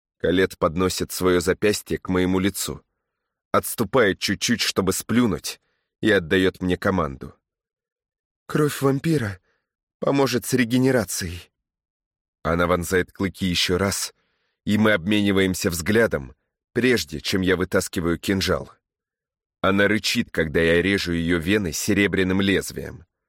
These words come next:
Кровь гораздо бледнее нашей и более жидкая, стекает на укус на руке брата. Наверное, она обжигает, потому что он стонет и корчится, почти теряя сознание.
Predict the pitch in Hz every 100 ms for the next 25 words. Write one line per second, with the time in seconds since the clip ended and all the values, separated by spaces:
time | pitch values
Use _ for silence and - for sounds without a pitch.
0 | _ _ _ _ - 113 95 - - 92
1 | 98 98 80 85 95 98 98 87 78 82
2 | 104 - 69 62 _ _ _ - 101 90
3 | 92 92 85 117 - - - - _ _
4 | _ _ - - 120 - 123 107 95 -
5 | _ 98 98 95 90 110 101 - - 90
6 | 92 90 - 85 82 67 - - _ _
7 | _ _ _ _ _ - 120 107 107 98
8 | 98 95 95 82 101 98 101 71 _ 78
9 | 87 90 - 90 90 - - 95 90 -
10 | 107 - - 123 - - - - 50 _
11 | _ _ - 110 - - 117 - 110 104
12 | 101 - 104 95 92 69 - -